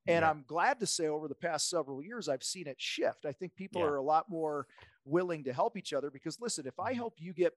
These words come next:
Speaker 1: better and you help somebody else and they help me get better, that whole, I, I always butcher the say-,
Speaker 2: Mm-hmm.
Speaker 1: saying, "Rising tides lifts all ships," or whatever the
Speaker 2: Lifts
Speaker 1: hell
Speaker 2: all
Speaker 1: that is.
Speaker 2: boats. Yep.
Speaker 1: You know, whatever it is.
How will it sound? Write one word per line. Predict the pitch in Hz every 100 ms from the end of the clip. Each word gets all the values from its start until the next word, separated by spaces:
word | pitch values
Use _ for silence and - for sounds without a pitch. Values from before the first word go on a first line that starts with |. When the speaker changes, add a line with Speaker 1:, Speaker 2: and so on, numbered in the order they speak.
| -
Speaker 1:
better | 156 151
and | 131 139
you | 170
help | 165
somebody | - 170 147 139
else | 143 151 -
and | 110
they | 160
help | 165 160
me | 156
get | 151 143
better, | 147 147 135 - - _ _ _
that | 160 214
whole, | 202 196 170 147 -
I, | 147 - _
I | 151
always | 139
butcher | - 131 -
the | 101
say-, | 98 127 120
Speaker 2:
Mm-hmm. | -
Speaker 1:
saying, | - 123 113 123
"Rising | 131 139 139 131
tides | 110 147 135 127 120
lifts | 135 135 -
all | 131 127
ships," | 127 - 131 131 -
or |
whatever | 135 131
the | 123
Speaker 2:
Lifts | 123
Speaker 1:
hell | 120
Speaker 2:
all | 110
Speaker 1:
that | 113
is. | 117
Speaker 2:
boats. | - -
Yep. | 127 131 165
Speaker 1:
You | 165
know, | 135
whatever | 165 151
it | 135
is. | 110